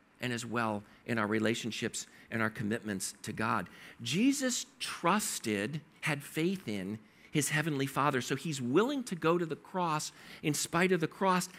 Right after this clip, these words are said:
And so his faith, his trust in his heavenly Father led to his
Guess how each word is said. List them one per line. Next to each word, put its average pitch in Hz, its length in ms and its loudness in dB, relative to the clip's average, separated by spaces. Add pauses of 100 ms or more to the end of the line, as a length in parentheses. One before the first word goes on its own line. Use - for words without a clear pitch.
(280)
And 165 140 2
so 165 160 0
his 185 340 2
faith, 196 640 0
his 165 200 0
trust 233 480 -2
in 208 80 2
his 185 220 0
heavenly 170 380 -2
Father 151 540 0 (360)
led 180 380 2
to 196 120 -2
his 175 340 2